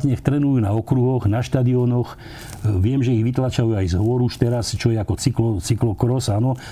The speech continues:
Tiež ich vykla-, vytlačajú z hôr ochrancovia prírody, ale musia sa sami postarať o to, aby bola bezpečnosť prvorada pre všetkých, nie len pre nich. Lebo oni si doslovne vyžadujú, vyžadujú si tú, tú, tú prednosť.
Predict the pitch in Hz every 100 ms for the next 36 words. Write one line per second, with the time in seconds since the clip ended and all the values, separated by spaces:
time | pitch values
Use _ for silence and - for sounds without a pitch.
0 | - - 117 117 117 120 117 110 120 -
1 | 120 107 92 107 120 110 120 107 123 113
2 | 110 117 117 110 110 - - - 95 95
3 | 95 87 87 95 98 113 - 110 101 -
4 | 151 165 120 - 117 104 95 104 104 -
5 | - 98 98 - - - 87 101 95 92
6 | 120 - 101 110 98 - - - - -
7 | - 113 113 110 101 98 165 - 92 -
8 | 82 - - - 117 135 143 113 123 131
9 | 80 - - - 107 101 104 139 - 95
10 | 180 - 170 143 135 117 185 151 110 98
11 | 85 85 - - - 147 185 170 170 170
12 | - 147 135 127 110 123 120 110 - -
13 | - 104 127 170 143 101 85 - -